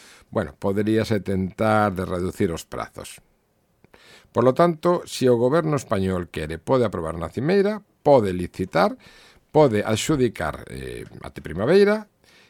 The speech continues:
e, eh, poden avanzar neso. E ese é o único paso legal, e ese España, até o día de hoxe, non o ten dado. Punto e final. Por lo tanto, o que diga a ministra é mentira. Sin paliativos, é mentira.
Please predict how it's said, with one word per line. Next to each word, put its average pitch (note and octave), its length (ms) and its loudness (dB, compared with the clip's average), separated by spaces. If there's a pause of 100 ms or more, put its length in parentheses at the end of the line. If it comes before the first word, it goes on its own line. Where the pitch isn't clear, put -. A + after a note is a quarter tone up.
(140)
e, D3+ 380 2
eh, F#2 140 -4
poden A2 400 0
avanzar E2+ 560 -4
neso. A#1 480 -12
E G3 160 0
ese G#3 280 4
é G3 40 4
o F#3 120 6
único A#3+ 600 0
paso F#3+ 320 0
legal, D#3+ 280 0
e C3 120 2
ese A#2+ 160 -4
España, F2+ 560 0
até G#2+ 260 -2
o A#2 80 0
día G2 220 0
de A#2 80 0
hoxe, F#3+ 400 -2
non E3+ 480 -4
o G2+ 160 -6
ten C3+ 240 -4 (120)
dado. C#2 420 -12 (400)
Punto B3 240 -2
e - 80 -6
final. F3+ 400 -2
Por B2+ 160 -8
lo C#3+ 80 -6
tanto, C#3 200 0
o C3 40 -6
que F3 80 0
diga E3 100 2
a D#3 80 0
ministra F3 380 -2
é - 320 -4
mentira. F2 640 -6 (560)
Sin C#3+ 320 0
paliativos, C3 800 2
é - 320 -2
mentira. D#2 480 -8